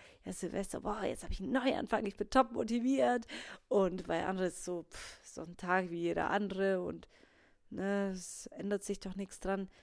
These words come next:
Und ich find, für mich persönlich ist es, glaub ich, die Mischung. Ich bin schon immer excited zum Jahreswechsel, weil die Motivation einfach immer mehr da ist und weil ich mir Anfang des Jahres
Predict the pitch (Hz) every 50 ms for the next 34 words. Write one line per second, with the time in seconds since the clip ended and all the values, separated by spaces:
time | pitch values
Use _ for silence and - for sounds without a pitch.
0 | - - _ - - - 185 185 - - - 190 190 185 - - - _ _ _
1 | _ - - - 196 196 196 190 - - 196 185 - 196 196 196 185 - 185 180
2 | 170 175 175 - 180 185 175 180 - - 165 170 175 185 185 - - 180 170 170
3 | 165 - - 185 175 175 - 220 233 233 - 226 226 208 202 - - - - -
4 | - - - 202 - - - 214 196 202 196 202 196 - - - 202 196 190 185
5 | 185 190 190 190 190 - - 185 185 - - - - 185 185 185 185 - - -
6 | _ _ _ _ _ _ _ _ _ _ _ - - - 175 170 170 165 165 170
7 | 165 165 - - - 160 165 - - 302 311 277 - - 196 - 196 202 180 180
8 | 185 185 185 180 180 - 175 175 175 175 175 175 - 147 165 156 165 175 180 180
9 | 180 - - - - 170 170 175 175 - - 180 - 185 175 170 175 175 - -
10 | 180 175 170 180 175 -